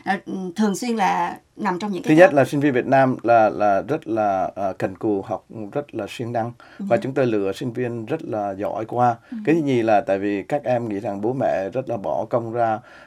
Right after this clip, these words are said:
Speaker 2: à, à, đưa, tại vì chúng tôi không cho học bổng hoàn toàn, khi nào cũng phải trả một cái số tiền, à, thì các em học rất là nhiều. Nhiều
Speaker 1: Vâng.
Speaker 2: em học đến, à, một semester khoảng tám, chín, mười cua.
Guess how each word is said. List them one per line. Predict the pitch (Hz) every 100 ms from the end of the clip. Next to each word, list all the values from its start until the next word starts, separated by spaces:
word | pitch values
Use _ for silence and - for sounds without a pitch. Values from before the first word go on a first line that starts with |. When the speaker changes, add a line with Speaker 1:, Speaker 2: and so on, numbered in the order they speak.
| -
Speaker 2:
à, | 104 104 98 -
à, | 98 92 - - -
đưa, | - 120 117 - -
tại | 120
vì | 113
chúng | 110 143
tôi | 147
không | 151 139
cho | 139 131
học | 127 -
bổng | 104 113
hoàn | 131
toàn, | 101 110 95
khi | 101 120
nào | 107
cũng | - 113
phải | 139
trả | - 90
một | 123
cái | 127 123
số | 131
tiền, | 123 107 98 - - - -
à, | 101 101
thì | - 101 98
các | - 120
em | - 113
học | 110 110 -
rất | 139 131
là |
nhiều. | 107 110 104 95
Nhiều | 117 107
Speaker 1:
Vâng. | 110
Speaker 2:
em | 117 107
học | 101 -
đến, | 107 135
à, | 135 127 127 -
một | - 101
semester | 117 117 117 127 110
khoảng | - 104 104 127 120
tám, | - 110 139 135
chín, | 143 151 151 - _
mười | 113 104
cua. | 147 135